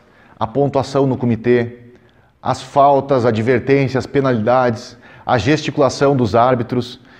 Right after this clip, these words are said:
e a postura para atletas e para técnicos. Você vai compreender também os principais erros cometidos pelos karatecas nas competições, as tendências do regulamento,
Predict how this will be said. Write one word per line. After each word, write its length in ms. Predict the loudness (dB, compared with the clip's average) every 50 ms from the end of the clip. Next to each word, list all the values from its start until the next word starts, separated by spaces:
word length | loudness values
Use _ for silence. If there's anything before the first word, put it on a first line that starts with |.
| _ _ _
e 100 | 0 0
a 80 | 0
postura 520 | 2 0 0 -2 -2 -2 -2 0 2 2 2
para 240 | 0 0 0 2 0
atletas 500 | 0 0 2 2 2 2 2 0 -2 -2
e 40 |
para 240 | -2 -2 -2 -2 -2
técnicos. 680 | -2 -2 -2 -2 0 -2 -6 -10 -12 -14 -18 -20 -20 -20 _ -20 -8
Você 260 | -6 -6 -2 -2 -2 0
vai 180 | 2 2 0
compreender 460 | 2 -2 -2 0 0 2 2 2 0
também 300 | 0 0 0 0 0 0
os 100 | 0 -2
principais 640 | -2 -4 -4 -2 -4 -2 0 2 2 2 2 2 2
erros 300 | 2 2 2 0 -2 -2
cometidos 520 | -2 -2 -2 -2 -4 -4 -4 -4 -4 -2
pelos 240 | -4 -4 -4 -4 -4
karatecas 560 | -2 -2 -2 -2 0 -2 -2 -2 -2 -2 -2
nas 160 | -2 -4 -4
competições, 800 | -4 -6 -2 -2 -2 -4 -2 -2 -2 0 0 0 -2 -6 -12 -18 -20 -20 _ _ _ _ _ _ _ _ _ -20 _ _
as 200 | -4 -4 -4 -2
tendências 680 | -2 -2 0 0 2 2 2 2 0 0 0 -2 -2
do 80 | 0 0
regulamento, 800 | 0 2 2 2 2 2 2 2 2 0 0 -2 -4 -6 -10